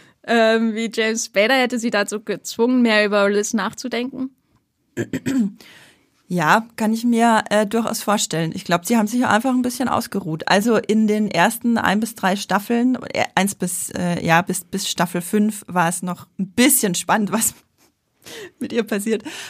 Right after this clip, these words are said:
Speaker 2: Ähm, ich bin mir ziemlich sicher, dass sie dann ein bisschen gezwungen wären, mehr darüber nachzudenken. Ich glaub, die konnten sich einfach ein bisschen zu viel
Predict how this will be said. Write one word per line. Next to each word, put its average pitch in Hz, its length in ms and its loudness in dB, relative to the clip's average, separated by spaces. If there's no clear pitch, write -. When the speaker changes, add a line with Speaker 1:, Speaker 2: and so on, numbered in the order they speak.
Speaker 2:
Ähm, 220 840 2
ich 202 160 -2
bin 226 140 2
mir 214 120 2
ziemlich 220 320 0
sicher, 220 280 0
dass 170 180 0
sie 190 100 0
dann 170 200 2
ein 175 80 0
bisschen 175 460 -2
gezwungen 214 600 4
wären, 156 280 4
mehr 160 160 2
darüber 165 300 -2
nachzudenken. 139 720 -2
Ich - 60 -20
glaub, 185 180 -2
die 214 80 0
konnten 226 320 0
sich 240 220 -2
einfach 226 260 2
ein 233 120 2
bisschen 247 280 0
zu 240 160 -8
viel 285 480 2